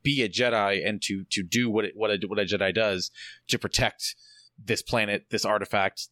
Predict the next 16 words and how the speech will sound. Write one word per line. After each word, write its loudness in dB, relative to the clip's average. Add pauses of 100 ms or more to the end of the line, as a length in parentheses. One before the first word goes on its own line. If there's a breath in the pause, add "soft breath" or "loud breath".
this 0
part -2
of -6
the -10
galaxy. 0 (260 loud breath)
So 0
I 2
took -6
that 2
as -4
a -4
real 2
character -2
moment -2
for -4
her 0